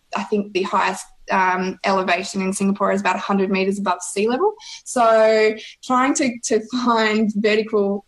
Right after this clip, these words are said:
vertical kilometers is quite difficult, but, uh, so a lot of repeats, but I think the hill, hill repetitions and riding more and more hills definitely helped. And I had a really good day out at, um, Ironman seventy point three Bintan, which is quite a hilly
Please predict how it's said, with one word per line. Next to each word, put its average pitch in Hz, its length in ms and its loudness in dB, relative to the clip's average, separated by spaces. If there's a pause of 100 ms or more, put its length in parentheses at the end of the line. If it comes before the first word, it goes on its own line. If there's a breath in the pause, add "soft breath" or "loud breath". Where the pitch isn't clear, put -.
vertical 208 400 0
kilometers 190 540 -2
is 185 120 -2
quite - 260 -2
difficult, 294 480 -6
but, - 140 0 (540 loud breath)
uh, 190 320 -2
so 202 480 0
a 208 80 4
lot 214 160 4
of 202 100 0
repeats, 196 420 -4
but 196 120 -2
I 202 40 -2
think 240 300 -4
the 196 80 -4
hill, 208 480 0 (240)
hill 226 400 0
repetitions 202 720 0
and 190 460 0 (120)
riding 196 380 2
more 190 160 2
and 190 80 0
more 185 100 0
hills 196 300 -2
definitely 196 440 -6
helped. 196 360 -2
And 190 80 -8
I 190 80 -2
had 196 160 -4
a 190 100 0
really 190 280 0
good 190 140 -4
day 180 260 0
out 185 160 2
at, - 520 -8
um, 185 300 0
Ironman 190 580 0
seventy 196 280 -4
point 196 200 -4
three 190 140 0
Bintan, 202 500 0
which - 200 -2
is 196 100 -4
quite - 240 -2
a 190 60 -4
hilly 202 420 0